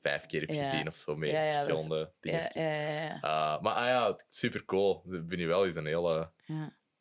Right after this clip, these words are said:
Speaker 1: coole persoon.
Speaker 2: Zie, en nu hebben we het toch over, we hebben veel over soundtracks. Ik vind dat Rob Will ook een hele schone soundtrack
Speaker 1: Wie
Speaker 2: staat.
Speaker 1: heeft hem gecomponeerd?
Speaker 2: Oh man, dat is echt schatelijk. Maar dat is omdat, ja, dat is omdat, omdat je zij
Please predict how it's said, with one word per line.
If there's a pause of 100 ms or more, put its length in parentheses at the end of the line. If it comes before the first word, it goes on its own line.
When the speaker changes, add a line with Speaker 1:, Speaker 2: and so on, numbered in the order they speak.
(180)
Speaker 1:
coole
persoon. (100)
Speaker 2:
Zie,
en
nu
hebben
we
het
toch
over,
we
hebben
veel
over
soundtracks.
Ik
vind
dat
Rob
Will
ook
een
hele
schone
soundtrack
Speaker 1:
Wie
Speaker 2:
staat.
Speaker 1:
heeft
hem
gecomponeerd?
Speaker 2:
Oh
man,
dat
is
echt
schatelijk. (580)
Maar
dat
is
omdat,
ja,
dat
is
omdat,
omdat
je
zij